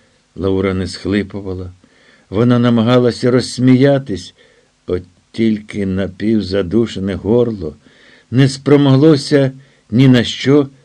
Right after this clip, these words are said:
ліпше за перечисте хлипання. «Що спрацювало?» притулившись спиною до стіни, прохрипів хедхантер. Дівчина опустила окуляри на ніс,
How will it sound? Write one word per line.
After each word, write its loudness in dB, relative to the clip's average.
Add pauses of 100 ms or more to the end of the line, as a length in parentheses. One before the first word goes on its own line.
(180)
ліпше -4
за -4
перечисте -8
хлипання. -16 (560)
«Що 0
спрацювало?» -4 (400)
притулившись -2
спиною 0
до -6
стіни, -2 (600)
прохрипів -6
хедхантер. -16 (1000)
Дівчина -8
опустила -8
окуляри -4
на -4
ніс, -8